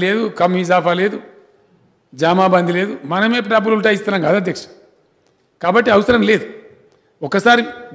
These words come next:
డిజిటలైజ్ అయిపోయి కోఆర్డినేట్స్ వచ్చి పోర్టల్ వచ్చిన తర్వాత we don't need anybody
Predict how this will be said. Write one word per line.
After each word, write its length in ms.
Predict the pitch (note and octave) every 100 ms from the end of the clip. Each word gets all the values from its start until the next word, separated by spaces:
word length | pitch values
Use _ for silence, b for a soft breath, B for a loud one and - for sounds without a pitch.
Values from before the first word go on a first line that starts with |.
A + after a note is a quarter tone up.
| B2+
డిజిటలైజ్ 500 | E3+ G3 B3+ B3+ A#3+ A3
అయిపోయి 280 | A3 G#3+ F#3 F#3+ - - _ _ _ _ _ -
కోఆర్డినేట్స్ 440 | E3+ A3 A#3 F#3+ G3
వచ్చి 200 | G3 F3 F3+ - - _ _ -
పోర్టల్ 300 | F#3+ G#3+ A3+ G3+
వచ్చిన 160 | G3+ F#3
తర్వాత 300 | F3 D3+ - E3+ B3+ - b b b _ -
we 140 | D3 F#3+
don't 180 | F#3 B3 A#3+
need 120 | A#3+ A#3
anybody 320 | B3 A#3+